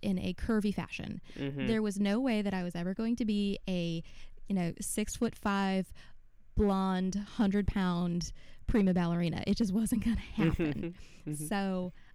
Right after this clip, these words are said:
Speaker 1: I had set up for myself some goals that were not attainable,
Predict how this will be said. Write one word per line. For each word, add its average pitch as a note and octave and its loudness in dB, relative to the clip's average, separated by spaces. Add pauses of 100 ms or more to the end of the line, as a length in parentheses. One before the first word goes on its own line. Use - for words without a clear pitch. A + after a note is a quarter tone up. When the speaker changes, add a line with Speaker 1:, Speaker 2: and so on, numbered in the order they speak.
Speaker 1:
I G3+ -2
had G3 -6
set B3+ -8
up B3 -4
for A#3 0
myself G3+ 0
some G3 2
goals F#3+ 0
that - -8
were F3 -2
not G3 2
attainable, G3 -2